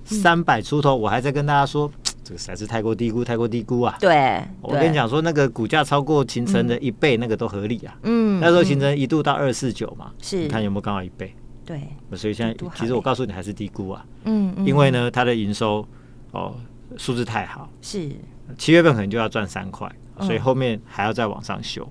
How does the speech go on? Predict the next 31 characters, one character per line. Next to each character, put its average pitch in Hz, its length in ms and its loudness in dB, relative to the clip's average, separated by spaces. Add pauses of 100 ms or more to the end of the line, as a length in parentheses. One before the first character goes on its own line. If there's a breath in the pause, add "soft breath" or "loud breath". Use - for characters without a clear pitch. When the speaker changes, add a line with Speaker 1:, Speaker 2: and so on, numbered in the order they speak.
(160)
Speaker 1:
是。 143 280 -8 (120)
Speaker 2:
啊， - 40 -12
所 139 140 2
以 120 140 2 (320)
那 120 260 0
还 - 180 0
是 151 140 4
先 147 160 4
回 120 80 2
来， 104 100 2
就 110 120 -4
是 107 80 -4
说， 101 240 -4 (560 loud breath)
那 131 100 -4
为 175 100 8
什 120 100 4
么 113 220 0 (140)
这 135 100 2
么 120 120 0
强？ - 200 -10 (220)
Speaker 1:
嗯。 208 140 -4
Speaker 2:
营 185 80 -2
收 117 120 -4
太 110 160 -4
厉 101 160 -8
害 95 180 -6
嘛。 82 120 -16 (240)
Speaker 1:
嗯。 180 760 -4
Speaker 2:
好， - 240 -8
然 127 140 2
后 139 240 6